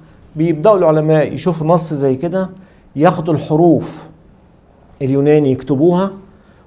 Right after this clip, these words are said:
ويبداوا يكملوا الثغرات اللي موجوده فيها عشان يكملوا النص.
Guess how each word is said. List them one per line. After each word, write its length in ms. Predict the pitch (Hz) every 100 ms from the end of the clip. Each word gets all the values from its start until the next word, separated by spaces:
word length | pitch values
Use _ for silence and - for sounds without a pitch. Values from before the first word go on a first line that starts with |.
| -
ويبداوا 460 | 147 131 170 214
يكملوا 540 | 180 - 160 160 185 196
الثغرات 680 | 156 - 135 139 156 170 160
اللي 120 | 139
موجوده 340 | 131 127 151
فيها 200 | 127 160
عشان 260 | 131 - 135
يكملوا 380 | 127 123 120 110
النص. 420 | 113 110 -